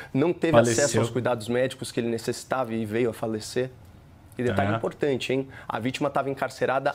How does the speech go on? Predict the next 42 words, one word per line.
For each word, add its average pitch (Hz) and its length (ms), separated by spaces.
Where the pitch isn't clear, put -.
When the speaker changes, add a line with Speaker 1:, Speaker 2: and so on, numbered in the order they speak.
Speaker 1:
há 170 80
meses, 139 720
sem 185 260
julgamento, 156 600
num 143 120
país 143 360
que - 100
sequer 170 440
prende 147 260
seus 160 220
condenados 131 520
em 123 80
segundo. 123 300
Speaker 2:
Olha 123 220
a - 20
cara 123 380
do 117 160
Cardoso 107 580
ali. 95 180
Ele, 104 540
ele 160 200
até 190 300
bota 143 320
a 135 40
mão 143 140
no 143 120
queixinho, 127 560
já, 123 120
porque 127 360
não 156 100
tem 151 160
resposta, 104 640
né? 95 160
Ele 110 80
vai 127 100
ter 175 100
que 180 60
fazer 156 280
um 185 120
malabarismo. 185 1080
<laughs> 190 680
Speaker 1:
Instância. 139 640